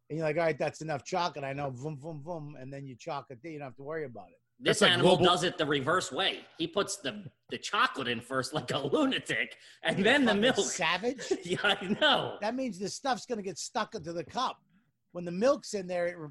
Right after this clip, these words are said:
Speaker 1: prevents it from getting stuck to the bottom.
Speaker 3: That's what you got a spoon for.
Speaker 1: No, I know what you use the spoon for. I'm not sitting there using my fucking pinky.
Speaker 3: <laughs>
Speaker 1: I'm s-, but when you put the milk in first, then the chocolate, it doesn't go directly to the bottom and stick.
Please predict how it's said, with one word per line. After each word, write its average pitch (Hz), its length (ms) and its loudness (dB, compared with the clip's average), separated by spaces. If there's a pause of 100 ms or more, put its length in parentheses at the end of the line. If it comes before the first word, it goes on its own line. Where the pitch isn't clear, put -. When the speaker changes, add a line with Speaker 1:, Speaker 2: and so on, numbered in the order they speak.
Speaker 1:
prevents 190 400 -6
it 165 80 -8
from 170 140 -6
getting 175 240 -2
stuck - 360 -4
to 175 80 -6
the 156 80 -4
bottom. 190 460 0 (200)
Speaker 3:
That's 160 160 -4
what 202 80 8
you 202 60 4
got 190 120 4
a 156 40 0
spoon 233 400 4
for. 98 380 -12 (460)
Speaker 1:
No, 269 320 0 (160)
I 220 120 2
know 269 240 0
what 277 160 -4
you 202 100 -6
use 180 280 -2
the 170 80 -8
spoon 196 340 -2
for. 127 280 -8
I'm 143 80 -6
not 175 160 -4
sitting 208 200 -6
there 165 100 -8
using 156 260 -6
my 139 120 -6 (120)
fucking 143 400 -8 (160)
pinky. 160 460 -8
Speaker 3:
<laughs> - 400 -12
Speaker 1:
I'm 180 100 -8
s-, - 200 -10 (480)
but 202 220 0
when 202 180 -4
you 208 80 -4
put 233 240 -2
the 226 60 -4
milk 233 360 4
in 202 160 0
first, 226 480 2 (260)
then 226 240 4
the 277 100 0
chocolate, 190 540 2
it 175 140 -6
doesn't 208 320 2
go 208 100 2
directly 190 480 0
to 185 120 -6
the 175 80 -4
bottom 196 440 0
and 147 100 -10
stick. - 400 0